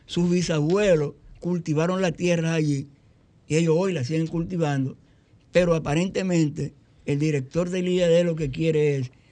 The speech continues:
que esas tierras sean explotadas por el Consorcio Azucarero Central, arrendatario del Ingenio Barahona,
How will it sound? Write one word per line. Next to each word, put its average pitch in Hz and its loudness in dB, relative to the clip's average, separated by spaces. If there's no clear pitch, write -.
que 143 -2
esas 156 0
tierras 160 0
sean 156 0
explotadas 160 0
por 143 0
el 135 0
Consorcio 160 -2
Azucarero 147 -2
Central, 160 0
arrendatario 147 0
del 143 0
Ingenio 151 2
Barahona, 147 0